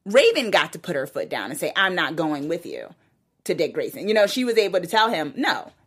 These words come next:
And, you know, and, and in that moment, Starfire was like, "Yeah, what she said." Because she was giving her that space of not treating her like a child.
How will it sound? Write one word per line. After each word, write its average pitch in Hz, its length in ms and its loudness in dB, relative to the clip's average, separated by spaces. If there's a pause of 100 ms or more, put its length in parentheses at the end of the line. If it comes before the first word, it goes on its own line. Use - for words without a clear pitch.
And, 269 160 -2
you 370 60 -4
know, 262 320 0 (400)
and, 190 540 2
and 185 160 -2
in 196 100 -4
that 180 180 2
moment, 208 320 -2
Starfire 185 340 2
was 190 100 -4
like, 214 140 -2
"Yeah, 208 160 0
what 170 160 -6
she 247 140 -8
said." 113 300 -10 (300)
Because 185 520 2 (260)
she - 160 -6
was 190 120 -4
giving 180 280 -2
her 175 160 -4
that 151 180 -2
space 165 240 -4
of 165 80 -6
not 151 220 -2
treating 240 280 -8
her 143 120 -10
like 82 200 -8
a - 40 -16
child. - 440 -14